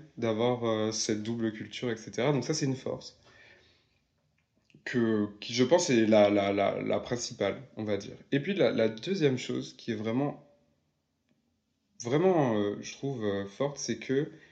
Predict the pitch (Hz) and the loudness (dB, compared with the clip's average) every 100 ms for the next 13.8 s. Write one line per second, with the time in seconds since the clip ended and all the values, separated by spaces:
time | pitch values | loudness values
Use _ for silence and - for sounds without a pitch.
0 | _ _ - 120 123 123 147 147 131 160 | _ _ -8 2 4 6 4 2 -2 0
1 | 131 113 120 110 - 113 107 104 - _ | 0 0 0 -2 -2 -2 -4 -6 -12 _
2 | _ _ _ _ _ _ _ _ _ _ | _ _ _ _ _ _ _ _ _ _
3 | _ - 160 151 135 185 - 123 107 - | _ 0 2 4 2 0 0 0 0 -2
4 | - - _ _ _ _ _ _ - 127 | -16 -20 _ _ _ _ _ _ -6 0
5 | 123 131 - 180 165 123 113 104 113 151 | 2 0 -4 0 2 4 2 0 2 0
6 | 175 - 120 123 120 117 151 165 143 127 | -2 0 2 4 2 0 -2 0 0 -2
7 | 123 165 190 196 - 120 110 104 - 113 | 2 4 4 0 -6 -4 -4 -4 -8 -6
8 | 120 151 - _ _ _ _ _ _ - | -6 -8 -16 _ _ _ _ _ _ -2
9 | - 175 143 127 - 123 143 135 113 110 | 0 -2 -2 -4 -2 0 2 2 0 -2
10 | 104 101 - _ _ _ - - 104 98 | -4 -6 -14 _ _ _ -20 -8 -4 -4
11 | 143 139 120 - 117 117 104 104 95 98 | -4 -4 -4 -6 -8 -8 -6 -6 -4 -4
12 | 139 143 104 110 107 104 95 98 98 123 | -2 -2 -4 -4 -6 -6 -4 -2 -2 0
13 | 156 107 104 104 98 - 104 101 | 0 0 -4 -6 -10 -8 -8 -8